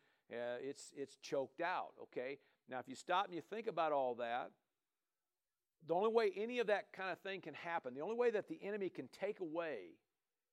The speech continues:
that word in your life is if you just don't value it. I mean, really,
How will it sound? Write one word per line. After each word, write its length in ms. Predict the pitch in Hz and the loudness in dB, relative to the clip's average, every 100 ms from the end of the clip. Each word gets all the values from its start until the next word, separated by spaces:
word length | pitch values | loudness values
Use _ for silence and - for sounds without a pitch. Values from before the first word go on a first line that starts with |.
| _ _ _ _ _ - | _ _ _ _ _ -4
that 220 | 151 156 | -2 -2
word 300 | 139 175 180 | -2 0 0
in 100 | 156 | -2
your 160 | 151 147 | -4 -2
life 420 | 143 160 113 - - | -2 -4 -8 -12 -12
is 180 | 117 | -8
if 220 | 147 147 139 | -4 -4 -6
you 80 | |
just 280 | 120 131 - | -10 -12 -8
don't 200 | 135 120 | -8 -6
value 360 | 127 170 165 69 | -6 -6 -8 -14
it. 140 | - _ _ _ _ _ _ | -18 _ _ _ _ _ _
I 60 | 98 | -14
mean, 160 | 110 113 | -12 -8
really, 380 | 156 190 - | -8 -8 -10